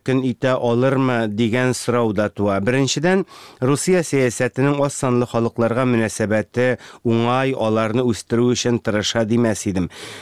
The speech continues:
Икенчедән, Себер татарлары татардан аерылган вакытта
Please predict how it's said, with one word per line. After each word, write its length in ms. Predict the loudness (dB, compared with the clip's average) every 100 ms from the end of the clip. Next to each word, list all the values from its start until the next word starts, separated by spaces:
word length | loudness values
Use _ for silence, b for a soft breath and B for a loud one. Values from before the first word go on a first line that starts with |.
| B B
Икенчедән, 680 | 0 0 2 2 2 2 0
Себер 300 | -2 -2 0
татарлары 640 | -2 0 0 2 0 0
татардан 560 | -2 -2 -2 0 0 2
аерылган 560 | 2 2 0 0 0
вакытта 540 | 0 -2 -6 -2 -2